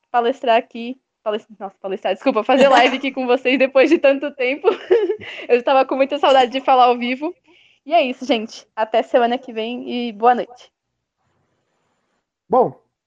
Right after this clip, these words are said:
Speaker 2: sobre tudo que a, a Bárbara falou, reitero, tá? Foi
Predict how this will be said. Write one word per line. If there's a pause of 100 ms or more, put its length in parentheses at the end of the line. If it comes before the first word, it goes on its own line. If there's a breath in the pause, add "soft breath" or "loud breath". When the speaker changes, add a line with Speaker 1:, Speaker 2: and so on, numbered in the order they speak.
(460)
Speaker 2:
sobre
tudo
que
a, (280)
a
Bárbara
falou, (140)
reitero, (280)
tá? (320)
Foi